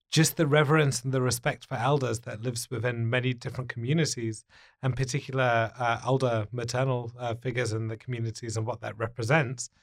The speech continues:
can be really potent. I know from my work in H I V, for example, you might have young H I V positive people in Southern Africa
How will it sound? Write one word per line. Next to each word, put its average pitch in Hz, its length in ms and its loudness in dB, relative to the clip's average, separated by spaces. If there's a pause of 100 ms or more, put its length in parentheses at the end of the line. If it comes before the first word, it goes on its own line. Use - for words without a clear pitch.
(340)
can 139 160 4
be 123 120 2
really 117 260 0
potent. 123 560 -2
I 110 60 0
know 117 180 4
from 117 160 2
my 110 140 4
work 117 320 2
in 104 100 2
H 117 240 0
I 110 80 2
V, 143 160 6
for 139 140 -2
example, 107 640 -2 (100)
you 127 100 -2
might 120 200 4
have 110 240 0
young 120 260 2
H 117 240 -2
I 120 60 -6
V 113 120 -6
positive 123 460 -4
people 123 460 -4
in 107 120 -2
Southern 113 300 -2
Africa 113 560 -10